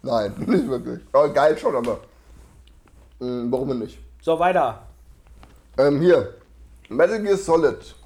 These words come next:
Speaker 1: Was ist das? Sons of Liberty.
Speaker 2: Mega geiles Game.
Speaker 1: Hideo Shafted Illis Game.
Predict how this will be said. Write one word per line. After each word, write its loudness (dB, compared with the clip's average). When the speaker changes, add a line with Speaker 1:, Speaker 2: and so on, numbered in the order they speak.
Speaker 1:
Was -10
ist -18
das? -12
Sons 2
of 0
Liberty. -4
Speaker 2:
Mega -8
geiles -6
Game. -14
Speaker 1:
Hideo 2
Shafted -4
Illis -4
Game. -6